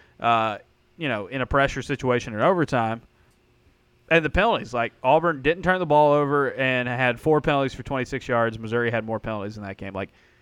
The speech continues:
the things that had been hurting Auburn and killing Auburn, they didn't do that as much. And, like, that won them the game, I think, in the long run. Like, obviously, the guy dropping the ball <laughs> to the inch line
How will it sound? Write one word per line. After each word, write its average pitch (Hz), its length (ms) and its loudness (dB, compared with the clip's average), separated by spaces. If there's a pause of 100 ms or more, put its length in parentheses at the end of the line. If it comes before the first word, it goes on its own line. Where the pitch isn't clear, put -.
(1700)
the 139 180 -8
things 185 300 -4
that 202 100 0
had 160 100 2
been 147 140 -4
hurting 143 280 -2
Auburn 151 280 0
and 120 100 -8
killing 139 280 -2
Auburn, 170 360 0 (1700)
they 139 180 0
didn't 156 420 -4 (320)
do 147 220 -2
that 165 220 4
as 180 120 -2
much. 240 500 -4
And, 139 140 -2
like, 131 200 0
that 127 260 0
won 139 280 -2
them 143 160 -4
the 127 100 -4
game, 127 400 -6
I 151 140 2
think, 208 460 -6
in 156 180 -4
the 139 80 -2
long 139 260 0
run. 139 120 -6
Like, 117 200 -8
obviously, 135 380 -2
the 113 120 -10
guy 120 180 0
dropping 123 240 -2
the 117 60 -6
ball 113 180 2
<laughs> - 0 -
to 170 200 -2
the 143 280 0
inch 151 160 -2
line 127 180 2